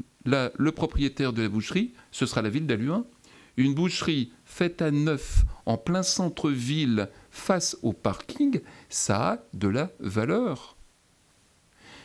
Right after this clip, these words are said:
Grâce au partenariat avec la Chambre des métiers et de l'artisanat, vous allez avoir un artisan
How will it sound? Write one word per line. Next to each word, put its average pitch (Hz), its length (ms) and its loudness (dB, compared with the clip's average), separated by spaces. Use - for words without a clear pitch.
Grâce 156 640 2
au 110 100 2
partenariat 131 880 0
avec 113 300 0
la 113 140 0
Chambre 113 640 0
des 113 160 2
métiers 123 500 0
et 117 80 0
de 98 100 0
l'artisanat, 120 800 0
vous 110 140 -2
allez 131 200 2
avoir 135 340 0
un 110 160 2
artisan 120 680 -2